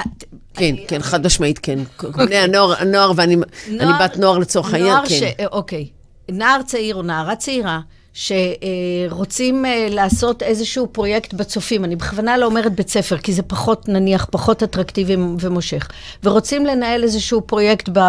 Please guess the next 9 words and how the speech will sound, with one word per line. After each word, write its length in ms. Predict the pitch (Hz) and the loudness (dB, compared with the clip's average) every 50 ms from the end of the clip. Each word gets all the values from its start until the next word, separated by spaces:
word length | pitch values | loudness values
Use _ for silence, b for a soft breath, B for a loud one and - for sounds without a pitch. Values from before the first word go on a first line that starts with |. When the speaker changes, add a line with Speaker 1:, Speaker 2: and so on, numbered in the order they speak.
| 175 170 - | 4 2 0
Speaker 1:
ב-, 260 | 170 175 190 185 170 | 0 0 0 2 0
בתנועת 420 | 170 180 - 214 208 208 214 - 240 | 0 0 0 2 2 4 4 2 2
הנוער 280 | 220 202 196 190 180 | 4 4 4 4 4
שלהם, 480 | 175 - - 185 180 180 180 190 196 202 B B B B B B B B - - | 2 0 -2 0 0 2 0 0 -2 -4 B B B B B B B B -6 -2
אה, 60 | 185 185 180 180 180 180 175 | 0 0 2 2 2 2 2
ורוצים 480 | 160 185 185 196 190 - - 247 247 247 | 2 2 2 2 2 2 4 4 6 6
לארגן 480 | 254 247 233 226 190 170 196 220 220 220 | 6 6 6 4 4 2 2 2 4 2
איזושהי 460 | 226 196 220 214 - - 240 220 214 | 2 2 0 -2 -2 0 0 0 0
חוויה, 460 | 190 - 226 202 196 208 190 180 180 | 2 2 2 2 4 4 6 6 4